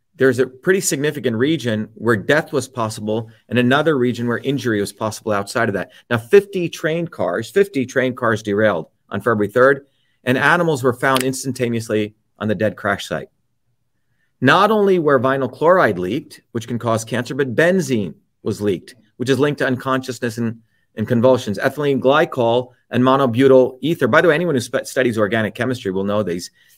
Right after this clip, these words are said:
which causes metallic taste and vomiting. Ethyl ethyl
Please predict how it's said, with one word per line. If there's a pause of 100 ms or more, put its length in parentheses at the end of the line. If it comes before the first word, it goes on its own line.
(160)
which
causes
metallic
taste
and
vomiting. (800)
Ethyl
ethyl